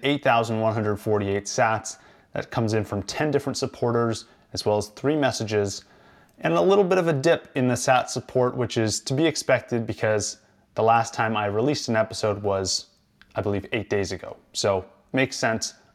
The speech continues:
I'll have a lot more content coming up soon. Uh, and as always,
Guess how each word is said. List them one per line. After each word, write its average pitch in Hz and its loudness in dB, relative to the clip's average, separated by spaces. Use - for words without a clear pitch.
I'll 107 2
have 101 0
a 107 -2
lot 110 2
more 104 0
content 107 -4
coming 101 -4
up 98 -4
soon. 135 -2
Uh, 101 2
and 104 -2
as 104 0
always, 101 0